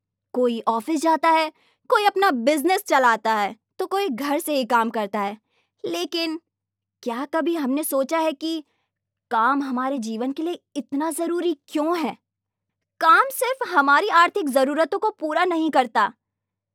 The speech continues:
ये हमारी पहचान भी बनाता है। जब हम कोई काम करते हैं, तो हम अपने आप को एक मकसद से जुड़ा हुआ महसूस करते हैं।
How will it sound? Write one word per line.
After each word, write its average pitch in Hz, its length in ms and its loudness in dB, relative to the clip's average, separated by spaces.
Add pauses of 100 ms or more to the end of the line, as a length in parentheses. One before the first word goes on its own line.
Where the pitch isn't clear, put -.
(120)
ये 254 220 -4
हमारी 285 400 0
पहचान 277 600 0
भी 349 100 0
बनाता 277 420 2
है। 240 240 2 (560)
जब 254 280 -2
हम 277 160 0
कोई 269 360 -2
काम 240 320 -2
करते 233 340 -4
हैं, 262 260 -4 (500)
तो 440 60 -2
हम 392 200 -2
अपने 381 220 -2
आप 311 300 -2
को 392 120 -4
एक 392 160 -4 (240)
मकसद 302 320 -6
से 370 320 -6
जुड़ा 269 300 -4
हुआ 302 240 -2
महसूस 254 460 -2
करते 226 320 -6
हैं। 202 200 -10